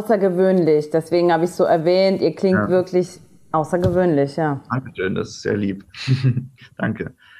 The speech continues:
Speaker 2: Ja, und wir haben wahnsinnig viel gearbeitet auch. Wir haben die letzten fünf Jahre dreihundertfünfzig Konzerte gespielt, äh, in der ganzen Welt. Wir haben uns eigentlich jeden Tag, äh, seit,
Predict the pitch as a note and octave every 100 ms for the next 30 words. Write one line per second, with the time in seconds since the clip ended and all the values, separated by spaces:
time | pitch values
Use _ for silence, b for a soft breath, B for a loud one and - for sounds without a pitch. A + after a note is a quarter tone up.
0 | B B A2+ A2+ A2 B2+ A#2+ C3+ C#3 B2
1 | - C#3 A2+ G2+ E3 G2+ F2+ - G#2 G2+
2 | F2+ G2 G#2 G2+ G2 A2+ A2+ G#2 F2+ G2
3 | G#2 A2+ G#2 - G#2 A2 A#2 A2+ A2+ -
4 | G#2 G#2+ A#2 C#3 B2 - C3+ C3+ C3 -
5 | A#2+ A#2 A2 A#2 A#2 - A2+ G#2+ A#2+ B2
6 | B B B B B B - G2+ G2+ G#2
7 | G#2 G#2 F#2 - A2 B2 G#2 G#2+ A#2 B2
8 | - - - F#2+ G#2 G2+ G2+ G#2 - -
9 | - G2+ G2+ G#2+ -